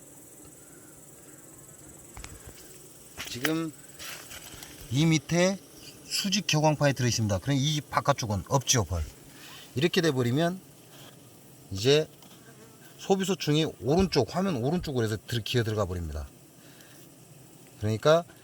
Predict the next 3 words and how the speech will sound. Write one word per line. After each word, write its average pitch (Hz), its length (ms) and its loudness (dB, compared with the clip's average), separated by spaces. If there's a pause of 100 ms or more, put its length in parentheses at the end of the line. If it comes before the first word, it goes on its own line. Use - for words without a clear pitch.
(480)
문을 139 500 0 (1600)
조정을 143 360 0
해서 151 320 0